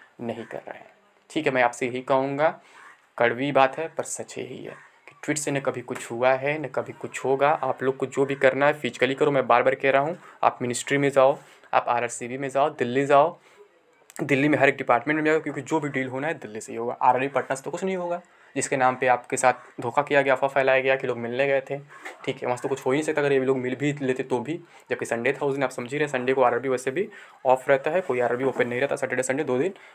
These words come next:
ऑफ रहता है। और मंडे को भी ढाई बजे तक तो हॉलीडे ही था, सेंट्रल गवर्नमेंट में पूरे रेलवे में भी हॉलीडे था। तो इस वजह से मैं आपसे कहूँगा जो भी करना फिजिकल करो, और ये वैकेंसी जो आने वाली इसको भी बढ़वा दो आने से पहले ही, ताकि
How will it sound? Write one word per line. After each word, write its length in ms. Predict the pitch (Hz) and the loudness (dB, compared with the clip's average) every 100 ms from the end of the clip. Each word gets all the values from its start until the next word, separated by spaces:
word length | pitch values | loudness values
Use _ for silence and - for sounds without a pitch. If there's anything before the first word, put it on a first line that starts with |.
| - | -6
ऑफ 240 | 131 117 - | -2 0 -2
रहता 240 | 113 - | -6 -6
है। 140 | 127 123 - | -10 -12 -4
और 100 | 123 | -4
मंडे 260 | 117 117 131 | -2 -2 0
को 160 | 135 | 0
भी 280 | 123 127 131 | 0 -2 -4
ढाई 220 | 123 120 | -4 -6
बजे 140 | 120 123 | -4 -6
तक 120 | 127 - | -6 -4
तो 100 | 120 | 0
हॉलीडे 280 | 120 120 | 0 0
ही 100 | 139 | -4
था, 140 | 135 143 | 0 -2
सेंट्रल 300 | 135 123 131 | -2 -4 -2
गवर्नमेंट 260 | 127 127 | -2 -2
में 100 | 143 | -4
पूरे 140 | 143 123 | -2 -2
रेलवे 180 | 120 123 | -2 -4
में 80 | |
भी 100 | 135 | -4
हॉलीडे 240 | 139 127 131 | -2 -2 -2
था। 200 | 147 160 - - - _ | -2 -4 -8 -20 -20 _
तो 140 | 151 156 180 | -4 -4 -4
इस 140 | 170 | 0
वजह 120 | 147 | 0
से 140 | 131 139 | 0 0
मैं 80 | |
आपसे 200 | 127 131 127 | 0 -2 -2
कहूँगा 280 | 127 143 156 | -2 0 -2
जो 140 | 127 | -2
भी 120 | 135 | -2
करना 260 | 131 131 143 | -2 0 -2
फिजिकल 360 | - 117 - 143 | -2 -6 -4 -2
करो, 200 | 147 165 | 2 4
और 180 | 147 | 4
ये 100 | 127 | 4
वैकेंसी 380 | 127 123 123 143 | 4 4 2 0
जो 100 | 131 | -4
आने 240 | 127 120 139 | -2 0 2
वाली 220 | 143 151 | 4 2
इसको 240 | 135 - 139 | -2 -4 -2
भी 80 | 123 | 0
बढ़वा 320 | 120 120 127 | 2 4 4
दो 100 | 143 | 4
आने 160 | 123 127 | -2 -2
से 120 | 135 | -4
पहले 240 | 123 127 | -2 0
ही, 60 | 156 | 0
ताकि 360 | 156 123 185 | 0 0 -2